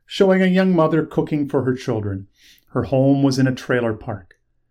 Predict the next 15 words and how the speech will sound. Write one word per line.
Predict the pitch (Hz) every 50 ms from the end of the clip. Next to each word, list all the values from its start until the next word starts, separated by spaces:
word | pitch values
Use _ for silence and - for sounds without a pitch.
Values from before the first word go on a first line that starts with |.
| _ _ _ _ _ _
The | - 120
original | 117 117 131 143 139 131 147 143 143 135
video | 123 127 139 143 143 147 147 143
from | 139 - 127 123 117
Pearl | - - 143 139 143 147 143
Heart, | 135 139 131 151 180 180 - _ _ _ -
at | 151 127 - -
Tradwife | - - 151 135 127 127 117 120 131 127 127 123
three | - - - 131 127 123
thousand, | - - 127 123 131 127 127 185 202 208 - _ _ _ _ _ _ _ _ _ _
was | - 165 160
accompanied | 185 185 - 208 214 208 185 175 180 175 160 156
with | 175 170 165 165
the | - 143
text, | - - 156 143 120 - - - - - _